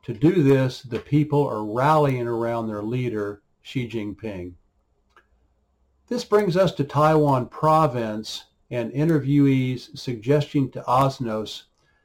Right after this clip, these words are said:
that El Supremo, Xi, could launch an attack on the island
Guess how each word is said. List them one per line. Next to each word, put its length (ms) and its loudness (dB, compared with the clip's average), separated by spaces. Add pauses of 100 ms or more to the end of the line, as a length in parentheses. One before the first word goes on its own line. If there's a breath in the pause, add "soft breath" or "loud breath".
(180)
that 280 -2
El 260 6
Supremo, 1000 0
Xi, 460 2
could 220 -6
launch 360 2
an 140 -6 (120)
attack 500 -4
on 160 -2
the 120 -6
island 500 -2